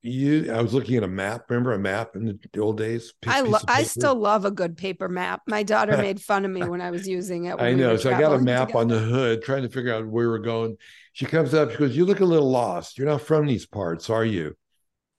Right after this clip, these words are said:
Speaker 1: And I go, "No, I'm, you know, I'm a filmmaker. I'm about to shoot a story up in the hills in Hazard County with coal miners." And she goes, "What's your name?"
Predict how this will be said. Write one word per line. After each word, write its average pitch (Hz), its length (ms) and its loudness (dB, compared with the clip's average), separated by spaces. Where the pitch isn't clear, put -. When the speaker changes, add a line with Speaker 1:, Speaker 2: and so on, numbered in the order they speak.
Speaker 1:
And 123 80 -6
I 127 40 2
go, 127 120 2
"No, 113 320 2
I'm, 120 380 -2
you 131 180 -4
know, 107 180 -2
I'm 107 140 -2
a 113 60 0
filmmaker. 110 580 -2
I'm 107 80 -2
about 104 280 -2
to 101 100 -4
shoot 107 240 -4
a - 20 -6
story 107 380 0
up 104 100 -6
in 101 60 -4
the 101 80 -2
hills 104 480 -2
in 98 340 -4
Hazard 101 480 -2
County 101 580 -6
with 104 240 -8
coal 156 280 -2
miners." 85 560 -4
And 101 80 -12
she 92 60 -14
goes, 117 160 2
"What's 113 220 -2
your 113 100 -2
name?" 120 400 0